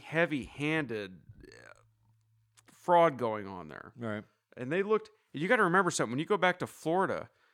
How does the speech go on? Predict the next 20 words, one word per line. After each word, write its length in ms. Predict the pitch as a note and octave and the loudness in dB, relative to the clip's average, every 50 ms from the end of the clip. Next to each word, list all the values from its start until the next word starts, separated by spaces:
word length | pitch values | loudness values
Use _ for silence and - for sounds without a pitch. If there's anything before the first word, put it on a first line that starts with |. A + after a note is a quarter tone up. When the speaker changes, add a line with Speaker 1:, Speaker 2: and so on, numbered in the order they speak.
| _ _ - | _ _ -8
Speaker 1:
in 100 | A2+ G#2+ | -8 -6
two 240 | - - E3+ D#3+ C#3+ | -4 0 0 0 2
thousand 480 | - D3 D3 D#3+ E3+ D#3+ B2 A#2+ A2+ | 4 6 6 6 6 4 2 -2 -6
with 100 | G#2 G#2+ | -6 -8
the 80 | - G2 | -8 -8
hanging 380 | A2 B2 C3+ C3+ C3 B2 A2+ | -4 -4 -4 -2 -4 -4 -6
chads, 600 | F#2+ - - D3 D#3 D3 B2 - - B1 - - - _ _ _ _ _ - | -8 -6 -4 -2 -2 0 0 -2 -4 -6 -10 -16 -18 _ _ _ _ _ -2
they 100 | - D3 | 0 2
had 120 | G3+ G#3+ - | 2 2 2
people 260 | A3+ A3+ G3 F3+ D#3 | 0 0 0 0 0
objecting 480 | B2 A2 C3+ B2 A#2+ - - A#2 A2 | 0 0 2 0 0 0 -2 -8 -6
to 80 | G#2 G#2 | -6 -6
that. 280 | G2+ G#2 A2+ A#2+ - - | -4 -2 -2 -2 -4 -4
You 100 | G3 G3+ | -2 0
know, 120 | G3+ G3+ | 2 2
they're 140 | G3 G#3+ G#3+ | 2 2 0
calling 540 | - A3 A#3 A3+ A3 G#3+ F3 D3+ C#3 B2+ - _ _ - - C#3 C#3+ | 2 2 2 2 4 2 0 -2 -2 -6 -10 _ _ -20 -18 -18 -10
Josh 340 | C#3+ - F#3+ G3 G3+ G#3 - | 0 4 6 6 6 6 2
Hawley 640 | - - - F#3 F#3 F3+ F3 E3+ D3+ C#3+ D3+ D#3+ D#3 - - - - _ _ _ - | -6 -4 4 6 6 8 8 6 4 2 0 0 -4 -6 -12 -20 -20 _ _ _ -6
and, 580 | - C#3 C#3 C#3 C#3 C#3 C#3 C#3 C3+ C3+ B2 | -2 0 0 2 2 2 2 0 0 -2 -6